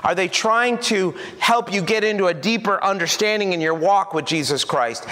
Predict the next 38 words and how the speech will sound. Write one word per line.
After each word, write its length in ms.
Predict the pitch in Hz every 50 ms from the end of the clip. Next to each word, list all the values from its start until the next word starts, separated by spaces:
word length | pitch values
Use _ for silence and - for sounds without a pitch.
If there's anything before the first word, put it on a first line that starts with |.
| - - -
Is 180 | - 240 247 185
it 160 | 240 208 202
leading 380 | 202 247 269 285 269 262 240 214
you 320 | 208 202 190 190 185 190 - - - -
to 160 | - 214 202 -
fellowship 680 | - 247 247 254 254 233 214 - - 196 185 190 202
in 100 | 202 196
the 80 | 190
family 500 | 175 - 220 220 220 220 220 208 202 190
of 180 | 185 170 151 160
God? 420 | 190 190 196 185 175 147 127 127 - - - -
Are 120 | - 226
you 160 | 208 240 254 190
growing 460 | 170 233 247 262 285 285 269 240 208
in 120 | 196 180
faith? 420 | - - 240 247 262 226 175 - -
Are 100 | - 208
you 140 | 220 214 240
growing 420 | 185 208 240 254 285 285 285 269 247
in 160 | 240 220 214
love? 340 | 214 220 226 226 202 160 -
Are 160 | - 220 233
you 140 | 220 254 233
growing 520 | 185 196 247 254 277 285 285 269 247 233
in 140 | 226 220 208
hope? 520 | 196 - - 247 247 226 180 - - - - - - -
And 140 | - 175 175
are 100 | 175 185
you 140 | 175 190
growing 420 | 170 143 185 196 208 202 185 165 156
in 60 | 151
the 60 | 143
grace 340 | 120 160 170 175 160 160 -
and 100 | 156 143
knowledge 400 | 151 151 156 147 139 131 120 131
of 80 | 127 107
Jesus 380 | - 135 127 110 123 120 113
Christ? 640 | - - 127 117 107 104 104 101 - - - -